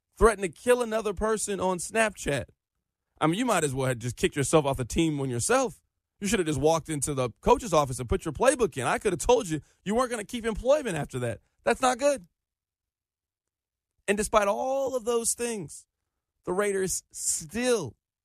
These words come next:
made the postseason last year. The Raiders are the most disrespected, overlooked team in the A F C, and it's not close.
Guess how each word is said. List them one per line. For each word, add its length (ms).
made 180
the 60
postseason 520
last 300
year. 200
The 100
Raiders 460
are 160
the 140
most 460
disrespected, 1000
overlooked 640
team 260
in 60
the 140
A 140
F 100
C, 320
and 100
it's 180
not 240
close. 360